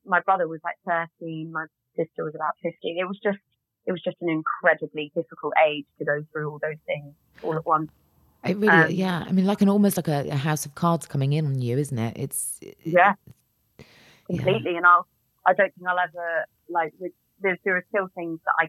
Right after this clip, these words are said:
Speaker 1: carry in my everyday life as a, as an adult woman, um, that are still, that I still sort of scrape along with me, these dark clouds that I know are to do with all
Speaker 2: That
Speaker 1: those
Speaker 2: time.
Speaker 1: things.
Speaker 2: Yeah.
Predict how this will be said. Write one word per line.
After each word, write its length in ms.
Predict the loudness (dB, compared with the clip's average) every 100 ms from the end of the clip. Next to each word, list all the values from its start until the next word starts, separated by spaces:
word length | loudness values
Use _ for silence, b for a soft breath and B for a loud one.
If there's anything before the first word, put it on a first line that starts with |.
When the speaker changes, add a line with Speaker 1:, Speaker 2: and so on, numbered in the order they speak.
| 0
Speaker 1:
carry 440 | 2 2 -2 -8 -10
in 120 | -6
my 200 | -6 -6
everyday 360 | -8 -10 -10 -2
life 160 | -2 -2
as 60 | -14
a, 80 | -14 -14 _ _ _ -6
as 80 | 2
an 80 |
adult 340 | 2 4 -2 -2
woman, 440 | -6 -6 -6 -8 -14 _ _ _ _ _
um, 400 | 4 4 2 -8 -14 _ -20 _ 0
that 180 | 2 2 -2 -16
are 100 | -16 _
still, 360 | 2 2 0 -8 _ _ _
that 80 | 2
I 140 | 2 -2
still 240 | -6 -4 -6 _
sort 180 | -10 -10
of 40 | -14 _ _ _ _ _ 2
scrape 320 | 2 2 0
along 240 | 0 0
with 120 | -6 -10 -10
me, 300 | -8 -10 -12
these 160 | -12 -12 _
dark 220 | 4 4 4
clouds 340 | 0 0 -2 -10
that 80 | -8 -8
I 60 |
know 260 | -6 -4 -4
are 80 | -6
to 140 | -12
do 200 | -18 -12 -10
with 180 | -10 -12 _ _ _ -2
all 100 | 0
Speaker 2:
That 20 |
Speaker 1:
those 100 | 0
Speaker 2:
time. 100 | 0
Speaker 1:
things. 320 | -2 -2 -8 -20 _ -10
Speaker 2:
Yeah. 140 | -8